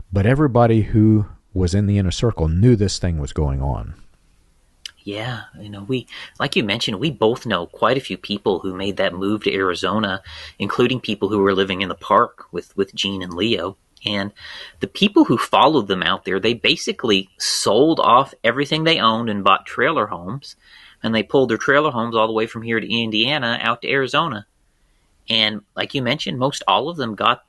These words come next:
Speaker 2: the blessing from William Branham to make the trip. And, um, if you look in Deborah Thibodeau in her book, she even mentions some of this stuff in here,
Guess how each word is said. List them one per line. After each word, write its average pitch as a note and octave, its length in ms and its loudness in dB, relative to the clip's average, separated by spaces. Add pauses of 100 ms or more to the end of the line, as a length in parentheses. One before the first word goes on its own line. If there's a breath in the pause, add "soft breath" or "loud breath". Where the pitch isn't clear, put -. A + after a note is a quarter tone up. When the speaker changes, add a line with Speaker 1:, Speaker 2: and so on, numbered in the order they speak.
Speaker 2:
the G#2 220 2
blessing G2+ 560 -2
from G#2+ 220 -6
William A2 300 -2
Branham C3 360 -4
to - 100 -14
make A2+ 220 -6
the - 60 -12
trip. - 360 -2 (1160 loud breath)
And, C3 560 -2 (640)
um, A#2 600 -2
if C3+ 240 -6
you A#2 300 -2 (120)
look C#3 300 0
in G#2+ 160 -4
Deborah B2 320 2
Thibodeau C3 460 0
in A2 60 -2
her A2 140 -2
book, - 400 -2
she - 180 -4
even G#2+ 260 -4
mentions G2 420 -4
some - 160 -6
of - 80 -12
this - 140 -12
stuff - 300 -8
in G2 100 -12
here, D#3 340 -8